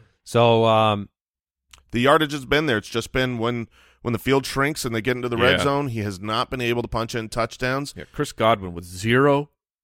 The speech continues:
Speaker 3: touchdowns. It's absurd.
Speaker 1: That's
Speaker 2: Is he
Speaker 1: none.
Speaker 2: really at zero?
Speaker 1: That's a goose.
Speaker 2: I thought he had one. Wow.
Speaker 3: No,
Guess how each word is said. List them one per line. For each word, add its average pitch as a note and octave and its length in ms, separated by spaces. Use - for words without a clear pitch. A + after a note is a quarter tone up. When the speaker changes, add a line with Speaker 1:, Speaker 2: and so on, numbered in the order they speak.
Speaker 3:
touchdowns. - 720
It's G2 140
absurd. G#2+ 580
Speaker 1:
That's - 180
Speaker 2:
Is G2+ 40
he A#2+ 60
Speaker 1:
none. F3+ 200
Speaker 2:
really F#3+ 160
at C3 120
zero? G#2 480
Speaker 1:
That's C#3 200
a C3 40
goose. F3+ 260
Speaker 2:
I F3+ 100
thought E3+ 200
he A#2+ 80
had B2+ 240
one. B2 320
Wow. G#2 460
Speaker 3:
No, G2 260